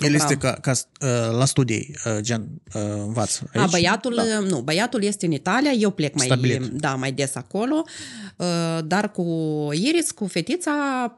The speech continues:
Speaker 2: stă la mine, dar stă și cu tatăl ei cam același timp, pentru că noi avem custodie comună și am zis că copilul are, cum are mama, așa are și tată.
Speaker 1: Mhm,
Speaker 2: Cu
Speaker 1: mhm.
Speaker 2: băiatul, el a stat la mine până la doisprezece ani, a trăit aici în Chișinău,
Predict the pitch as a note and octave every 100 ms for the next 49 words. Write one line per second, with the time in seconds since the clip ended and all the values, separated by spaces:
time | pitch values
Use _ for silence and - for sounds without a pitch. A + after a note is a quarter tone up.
0 | _ - - G#3 F#3+ - E3 D#3+ A#3 F#4+
1 | C#4 A3+ - A#3 A3+ - F#3 E3+ E3 D#3
2 | G3+ C#4 D4 C4 B3+ A3 G3 G3+ F#3 E3
3 | - D#3 C#3 - - F3+ F3 - D#3+ F3
4 | G3 E3+ D3+ - D3 E3+ C4+ F4+ D4+ B3
5 | G#3+ F#3+ - F3 F3+ D#3 D3 C3+ E3+ -
6 | - F3 F3 G#3+ G3+ F3 E3+ D#3 - A#3
7 | G#3+ D#3+ G#3 F4 B3 - F#3+ E3 - -
8 | - - - - _ - C#3 A#2+ A2 B2
9 | - G#3 G3+ F#4+ E4+ C4+ A3 F#3+ - F#3+
10 | E3+ E3+ D#3 D#3+ D#3+ D3 C3+ C#3 - C3
11 | A2+ - C#2 - - - - B2 C#3 C#3+
12 | C#3 - D3 F#3+ F4